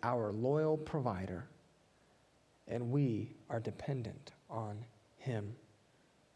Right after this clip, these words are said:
So, so far, he is our Father, and we can become his kids. He is our King, and we are his servants. And now he is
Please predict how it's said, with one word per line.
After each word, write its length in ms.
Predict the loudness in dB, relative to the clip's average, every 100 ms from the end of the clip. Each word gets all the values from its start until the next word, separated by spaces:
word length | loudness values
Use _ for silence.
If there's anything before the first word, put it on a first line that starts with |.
| -20 -20 -20 _ _ _ _ _ _ _ _ _ _ _ -20 -20 -14
So, 140 | -4 0
so 260 | 4 4
far, 440 | 4 4 4 4 0 -8 -20 -20 -20 -20 -20 0
he 120 | 2
is 160 | 4
our 80 | 2
Father, 460 | 2 2 2 0 -4 -8 -20 -20 -20 -20 -20 -20 -20 -20 -20 -20 -20 -20 -20 -20 -10 -2
and 140 | 2
we 80 | 2
can 160 | 2
become 320 | 0 2 2 2
his 160 | 0
kids. 540 | 2 4 4 2 -4 -10 -18 -20 -20 -20 -20 -20 _ _ _ _
He 180 | 2 6
is 140 | 6
our 80 | 4
King, 480 | 2 2 2 2 -2 -6 -18 -20 -20 _ _ _ _ -6
and 140 | 0
we 100 | 4
are 140 | 4 2
his 100 | 0
servants. 640 | 0 2 0 -2 -10 -12 -18 -20 -20 -20 -20 _ _ _ _ _ _ _ _ -20 -10
And 140 | -4 2
now 400 | 2 2 0 0
he 160 | 2 4
is 160 | 2